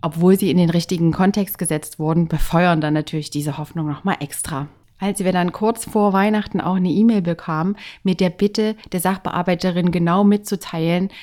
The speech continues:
an welchen Feiertagen wir wie erreichbar wären, waren wir schon so ein kleines bisschen alarmiert. Und vor allem, als wir von unseren Freunden aus dem Adoptionsseminar gehört haben, dass das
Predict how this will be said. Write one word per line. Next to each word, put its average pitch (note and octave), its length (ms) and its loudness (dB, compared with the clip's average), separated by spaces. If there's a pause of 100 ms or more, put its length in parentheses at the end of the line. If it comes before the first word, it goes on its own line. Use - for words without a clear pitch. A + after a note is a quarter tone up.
(180)
an F3 160 2
welchen G#3 300 2
Feiertagen F#3 760 0
wir F3 360 2
wie G#3 180 2
erreichbar E3+ 640 -2
wären, D3+ 320 -2 (420)
waren B3+ 320 4
wir A#3 120 4
schon G3 220 2
so E3 60 2
ein E3 80 4
kleines E3 400 0
bisschen D3+ 320 -4
alarmiert. D3 600 -4 (280)
Und F3+ 160 0
vor F#3 140 -2
allem, F#3+ 260 2
als - 300 -2
wir E3+ 100 0
von E3+ 180 -4
unseren D#3+ 380 2
Freunden E3+ 540 -2
aus F3 260 -4
dem - 160 -4
Adoptionsseminar D#3 1120 -2
gehört D#3+ 400 -2
haben, E3+ 260 -2
dass D#3 300 -4
das - 440 -8